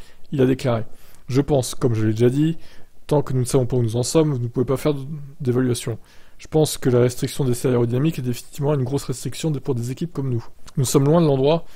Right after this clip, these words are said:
où se trouvaient les gens plus en retrait sur la grille et ça rend la décision difficile si vous voulez faire quelque chose de très différent. Mais je pense que vous devez simplement adopter une vision à long terme et dire si vous étiez sur la mauvaise voie, que feriez-vous ?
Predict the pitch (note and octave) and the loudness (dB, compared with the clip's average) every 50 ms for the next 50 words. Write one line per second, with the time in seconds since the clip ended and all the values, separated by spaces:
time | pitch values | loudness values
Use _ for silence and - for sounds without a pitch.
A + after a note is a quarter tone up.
0 | - - - - D3+ B2+ - - - C#3 D3 C#3+ C3 B2+ C3+ C3+ - - C3 B2+ | -8 -10 -8 -8 -8 -8 -6 -2 2 2 4 4 4 4 2 0 -2 -2 0 2
1 | B2 B2 A#2+ - - C3+ - - - A#2 A#2 A2+ B2+ C#3+ D3+ C#3 - - C3 A#2+ | 2 2 2 0 -2 -2 0 0 0 2 2 2 2 2 0 0 0 0 0 2
2 | A2 B2+ C3+ B2+ A#2+ A2+ A2+ - - B2 A#2 C3+ D3 C3+ A#2+ - C#3 C3 A#2+ - | 2 2 0 0 0 -2 -4 -6 -4 -4 -2 -2 -2 -2 -4 -4 -6 -6 -4 -4
3 | E3+ F3+ D#3+ - - - - - - - - - - - - - B2+ B2 B2 B2+ | -2 -2 -4 -4 -8 -14 -16 -16 -16 -16 -18 -16 -14 -10 -4 -2 -2 0 0 0
4 | C3 B2 - - D3 - - C3 - - D3+ C3 B2 - - C#3+ C3 A#2+ - B2+ | 0 0 0 -2 -4 -2 -4 -8 -6 -4 -2 -2 -2 -2 -2 -4 -4 -4 -4 -4
5 | A#2 A2 G#2+ G#2 G#2+ A#2 A2+ - C#3 C3+ - - - A#2+ A2+ A2+ A2+ A#2+ A#2+ - | -2 -2 -2 -2 -2 -2 -2 -2 -4 -4 -4 -6 -8 -8 -6 -4 -4 -4 -4 -4
6 | C3+ A#2 - B2 A#2 A#2+ - - B2 A#2+ A#2+ - C3+ A#2 A2+ A2+ A2+ A2+ A2+ A#2+ | -6 -6 -4 -4 -4 -4 -4 -6 -6 -6 -6 -4 -4 -4 -4 -4 -4 -4 -4 -6
7 | B2+ B2 - C#3+ D3+ D#3+ D#3 C#3 B2 A#2+ A#2+ B2 C#3+ D3 - - - - - - | -6 -4 -2 -2 0 0 -2 -2 -2 -2 -2 -2 -2 -4 -6 -12 -18 -20 -18 -18
8 | - - - - - C3 A#2+ A#2+ A#2+ - - - - - B2+ A#2 A#2+ A#2+ A#2+ A#2 | -16 -14 -12 -8 -6 -4 -4 -4 -6 -6 -8 -8 -4 -2 0 2 2 2 2 2
9 | A2 A2+ A#2 A2+ A2+ - - - B2+ A#2+ - D3 C3 B2 A#2+ A#2 A#2 | 2 0 0 -2 -2 -4 -8 -10 -8 -6 -4 -2 -2 -2 -2 -4 -8